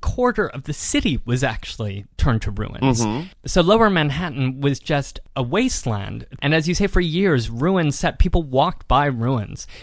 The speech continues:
Speaker 1: But of course, the British lost the war, Greg.
Speaker 2: Yes, they did. They, and so, of course, in seventeen eighty-three,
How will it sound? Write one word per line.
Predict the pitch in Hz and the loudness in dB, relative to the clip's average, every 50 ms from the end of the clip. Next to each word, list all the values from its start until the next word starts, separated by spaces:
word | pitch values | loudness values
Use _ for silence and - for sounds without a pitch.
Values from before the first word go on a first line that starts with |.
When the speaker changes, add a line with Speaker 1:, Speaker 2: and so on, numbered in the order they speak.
| - - | -12 0
Speaker 1:
But | 143 147 202 | 2 4 4
of | 214 - - | 4 2 0
course, | - - 110 101 117 - - - - _ _ _ _ _ _ _ - | -2 -2 -4 -4 -4 -8 -10 -12 -14 _ _ _ _ _ _ _ -4
the | 139 135 143 | -2 2 4
British | 160 220 220 233 - - | 4 4 4 4 0 0
lost | 202 208 226 269 262 - - - | 2 4 4 4 4 2 2 -2
the | - 104 | -4 -6
war, | 98 98 104 - - - | -6 -6 -10 -14 -16 -12
Greg. | - 101 95 - - - - - - - - 143 117 - | -12 -12 -12 -12 -12 -12 -14 -14 -14 -16 -18 -18 -6 2
Speaker 2:
Yes, | 107 117 113 - | 4 4 4 8
they | - 165 170 | 8 8 8
did. | 120 113 95 90 117 139 | 10 8 8 8 8 8
They, | 123 113 107 107 - | 8 8 8 8 6
and | - 120 117 - | 4 2 2 0
so, | - 120 104 | 0 0 0
of | 98 - | 0 0
course, | - - 107 104 - 107 | 2 2 2 2 2 -2
in | 101 | -4
seventeen | 92 - 107 104 101 - 120 113 | -2 0 0 0 2 0 0 0
eighty-three, | 107 104 110 117 - - 180 175 170 170 170 170 170 | 0 0 -2 -2 2 4 6 6 6 6 4 2 0